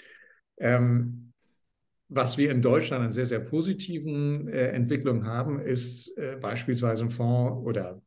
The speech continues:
eine Fondsgesellschaft wie der H T G F, der in verschiedenste unserer Startups investiert hat, ähm, und, und der gerade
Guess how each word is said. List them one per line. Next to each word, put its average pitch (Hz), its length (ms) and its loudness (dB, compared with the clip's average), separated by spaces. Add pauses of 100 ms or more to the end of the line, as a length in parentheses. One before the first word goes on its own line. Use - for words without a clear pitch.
(140)
eine 98 200 -10
Fondsgesellschaft 113 720 -2
wie 117 60 0
der 107 140 0
H 110 120 -4
T 110 100 -4
G 110 140 0
F, - 260 -6 (540)
der 113 520 2
in 110 300 -2
verschiedenste 123 500 0
unserer 110 220 2
Startups 113 460 -2
investiert 160 500 -2
hat, 143 520 -2
ähm, 113 640 0
und, 117 220 -4
und 110 220 -8
der 110 300 -2
gerade 117 720 2